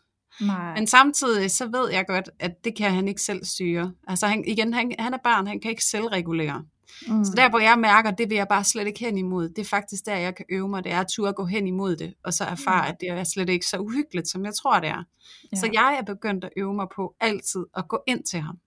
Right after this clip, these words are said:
Speaker 2: Og det, jeg har erfaret, det er, at, øh,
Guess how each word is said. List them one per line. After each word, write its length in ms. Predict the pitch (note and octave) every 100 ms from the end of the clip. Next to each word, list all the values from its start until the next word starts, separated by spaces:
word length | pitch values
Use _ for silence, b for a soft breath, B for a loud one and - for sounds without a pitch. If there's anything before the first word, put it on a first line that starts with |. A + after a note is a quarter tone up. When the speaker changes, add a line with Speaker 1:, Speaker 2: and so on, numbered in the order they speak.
| _ _ _ _ b b b b _
Speaker 2:
Og 140 | G3+ G#3+
det, 80 |
jeg 140 | C#4+ A#3
har 100 | F3+
erfaret, 580 | F3 - A#3 G3 E3 E3+
det 100 | -
er, 240 | - F#3+ G3
at, 260 | - F3 D#3+
øh, 420 | F3+ E3+ F3 E3